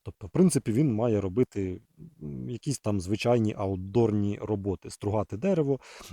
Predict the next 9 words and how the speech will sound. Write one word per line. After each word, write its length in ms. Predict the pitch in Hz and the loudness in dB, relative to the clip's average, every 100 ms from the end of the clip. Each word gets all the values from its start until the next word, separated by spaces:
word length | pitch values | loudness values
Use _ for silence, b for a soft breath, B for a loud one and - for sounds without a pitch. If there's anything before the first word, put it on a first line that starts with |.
| - | -12
е, 480 | 131 101 95 92 92 98 104 | -6 -2 -2 -2 -4 -6 -6
різати 420 | 107 107 98 101 | -2 -2 -2 -2
м'ясо, 560 | 98 143 151 - 117 | 0 0 0 -2 -2
різати 400 | 107 101 92 - | 0 -2 -2 -6
продукти 540 | 87 95 87 139 - 107 | -8 -6 -2 -4 -2 -6
і 240 | 104 127 | -4 -6
все 360 | 135 - 104 107 | -6 -8 -6 -4
тому 240 | - 98 | -2 -4
подібне. 480 | - 98 92 87 85 | -4 -4 -2 -4 -6